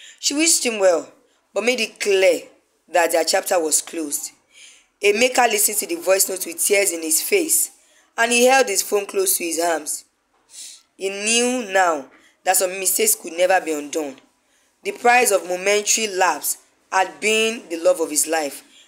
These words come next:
and that was his burden he would carry forever. Tell us what you've learned in this story in the comment section, while we prepare a sweeter story for you next week.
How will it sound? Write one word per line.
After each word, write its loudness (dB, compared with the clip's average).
and -2
that 6
was 4
his -2
burden 0
he -18
would -12
carry -2
forever. 0
Tell 2
us 4
what 2
you've -6
learned 0
in 0
this 0
story 2
in -8
the -10
comment 0
section, 0
while 4
we -6
prepare 0
a 2
sweeter 2
story 2
for 0
you -6
next 0
week. -8